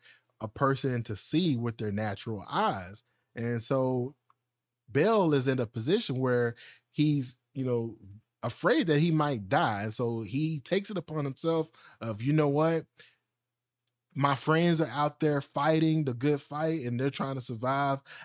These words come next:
I have to be able to do the same." So he put all his effort into trying to fend himself from this high level, fast creature, and he did very well. And at the end of it, we're left with this scene that I was, like,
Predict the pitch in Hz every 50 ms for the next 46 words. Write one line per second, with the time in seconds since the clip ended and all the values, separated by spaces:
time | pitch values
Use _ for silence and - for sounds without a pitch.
0 | - _ - 147 165 131 139 135 131 127 131 123 127 135 131 131 123 127 120 120
1 | 120 127 127 120 120 - - 139 139 135 117 107 107 104 - - 117 117 117 117
2 | 113 - - - _ - 147 135 - 147 131 120 - - 131 139 160 180 190 185
3 | 175 175 160 147 - _ - 139 151 147 - 160 160 151 - - 123 120 - -
4 | 107 - - 113 123 123 120 113 107 - _ - 143 147 143 135 131 131 123 -
5 | 139 131 131 131 127 - - - - _ _ - 123 117 117 117 113 107 - -
6 | 127 135 143 143 139 139 139 135 135 127 123 123 - - - - 127 139 147 147
7 | 147 143 - - - - 156 165 175 - - 196 190 185 185 - - - - _
8 | 139 139 139 131 156 156 135 110 135 156 185 202 202 175 160 185 190 190 190 185
9 | 185 214 240 208 139 113 110 110 120 127 127 139 151 - 135 117 - - - 196
10 | 254 330 330 262 180 151 131 123 127 139 139 139 139 - - - _ _ 123 127
11 | 120 117 113 143 185 240 240 - - 160 156 - - 170 165 156 - - - _
12 | _ _ - - - - - - 185 214 185 135 113 107 101 98 92 92 113 117
13 | 110 - - - - 135 160 151 131 120 113 107 107 110 107 104 98 90